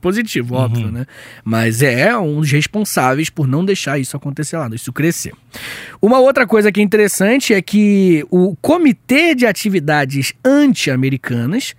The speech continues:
Speaker 1: né, todo, eu, eles,
Speaker 2: Comitê
Speaker 1: eles
Speaker 2: de Atividades.
Speaker 1: É, eles pesquisavam atividades anti-americanas, que eram atividades de esquerda, né?
Speaker 2: Uhum.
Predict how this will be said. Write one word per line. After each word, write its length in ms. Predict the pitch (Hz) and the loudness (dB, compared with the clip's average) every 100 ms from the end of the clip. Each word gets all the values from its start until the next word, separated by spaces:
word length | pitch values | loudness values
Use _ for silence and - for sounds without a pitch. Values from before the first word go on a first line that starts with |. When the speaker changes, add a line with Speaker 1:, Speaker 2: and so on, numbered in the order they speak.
| _ | _
Speaker 1:
né, 260 | - 113 135 - | -12 -8 -8 -6
todo, 420 | 135 160 151 135 | -4 -2 -2 -4
eu, 180 | 131 107 101 117 _ | -8 -10 -18 -20 _
eles, 280 | 131 135 123 92 | -8 -6 -6 -6
Speaker 2:
Comitê 100 | 123 | -6
Speaker 1:
eles 240 | 127 156 | -4 -4
Speaker 2:
de 80 | 170 | -6
Atividades. 580 | 151 - 156 127 98 92 | -10 -12 -12 -10 -8 -2
Speaker 1:
É, 260 | 339 294 | 0 2
eles 320 | 180 202 202 - _ | 2 2 0 -2 _
pesquisavam 680 | 202 226 - 196 185 196 226 | -2 0 -2 0 2 2 0
atividades 460 | 233 233 208 196 175 | -2 -2 0 0 -2
anti-americanas, 800 | 185 208 220 214 214 139 117 | 0 0 -2 0 0 0 -4
que 120 | - 220 | -6 -4
eram 260 | 139 139 | -2 -4
atividades 380 | 151 - 156 139 | -6 -8 -8 -8
de 80 | 156 | -8
esquerda, 440 | - 160 117 123 | -8 -8 -10 -12
né? 120 | 123 120 | -14 -10
Speaker 2:
Uhum. 260 | 92 82 | -10 -10